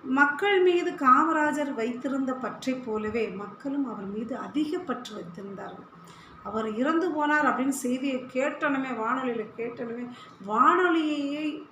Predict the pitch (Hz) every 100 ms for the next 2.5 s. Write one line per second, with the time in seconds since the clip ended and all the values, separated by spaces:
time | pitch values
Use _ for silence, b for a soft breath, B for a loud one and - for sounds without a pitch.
0 | - - - 220 226 269 - 254 233 220
1 | 214 214 247 285 254 254 220 190 196 214
2 | 220 214 196 196